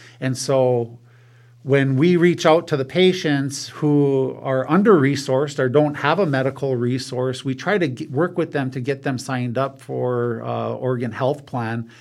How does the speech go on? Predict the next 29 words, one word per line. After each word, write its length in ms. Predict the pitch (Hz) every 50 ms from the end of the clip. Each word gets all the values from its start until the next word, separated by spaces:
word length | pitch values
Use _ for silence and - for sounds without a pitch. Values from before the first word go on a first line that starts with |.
| - - - - - -
which 180 | - 127 127 -
is 120 | 135 117
basically 500 | 107 135 139 143 143 151 - - 135 120
Medicaid, 640 | 117 123 139 143 147 143 - 143 131 117 120 123 117
which 200 | 120 113 117 -
is 140 | 123 113 123
a 40 |
federal 360 | 120 - 131 131 131 135 131 127
program. 580 | 131 - 127 117 113 110 120 120 120 127 131 127 - - - - - - - - -
And 240 | 143 135 135 131 135
through 220 | - 202 214 208
that 280 | 170 156 170 196 - -
program, 880 | - 185 165 160 147 139 151 143 139 135 139 135 131 135 123 120 123 127
uh, 240 | 127 131 127 127
th-, 180 | 120 131 151 147
they're 240 | 143 131 143 151 156
insured 560 | 156 151 139 - - 185 190 185 156 123 -
for 140 | - 139 131
medical 580 | 135 143 160 160 - - - 131 117 117 - - - - - - - - -
expenses. 640 | - 131 127 - - 139 127 120 110 - 127 120 110 127
And 160 | 131 127 120
so 240 | - - 143 135 131
we 320 | 120 117 139 170 190 190
are 280 | 185 165 147 147 139 123
then, 500 | 143 139 139 143 143 143 139 131 131 127
uh, 60 | 131
authorized 1120 | 135 139 135 127 127 123 127 127 135 139 147 147 151 143 147 143 139 135 135 131 - - -
to 100 | 123 117
bill 640 | 107 107 139 151 175 185 185 175 165 151 -